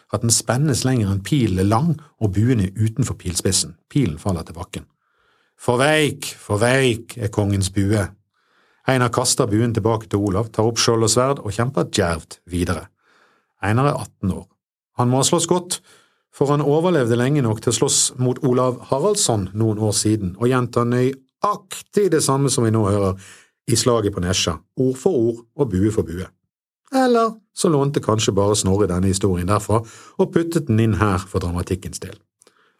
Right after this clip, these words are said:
At Einar var god med buen er ingen tvil om, som sagt, navnet hans betyr altså den utspilte buen. Men det ville jo være rart om trønderen Einar var der, når det ellers skrives at Olav savnet trønderne i kampen.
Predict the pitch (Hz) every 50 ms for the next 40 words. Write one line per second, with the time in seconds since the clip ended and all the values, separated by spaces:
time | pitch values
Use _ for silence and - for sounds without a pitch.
0 | _ 113 107 98 117 120 131 143 139 123 120 110 117 147 147 127 113 107 98 113
1 | 135 160 139 120 117 123 123 110 - 127 120 104 95 87 - - 92 - 104 92
2 | - - 113 113 113 104 95 87 95 107 113 110 - - - - - - _ _
3 | _ - - - 151 117 92 98 98 - 101 98 92 95 104 98 - - - 92
4 | - - 78 78 85 90 85 - - _ _ _ _ _ _ _ - 101 104 104
5 | 101 107 120 143 151 120 101 98 117 151 139 107 104 117 110 92 - - - 95
6 | 95 - 117 107 98 95 95 95 92 95 101 101 101 101 101 107 104 92 82 -
7 | - - - _ _ _ _ _ _ 120 107 120 120 131 120 107 95 92 - -
8 | - 92 92 92 95 92 - - - - _ _ _ _ _ - 170 165 - 156
9 | 123 107 104 95 92 - - 98 95 101 98 92 - - 98 90 85 85 78 78
10 | - _ _ - 147 - - 90 - - - -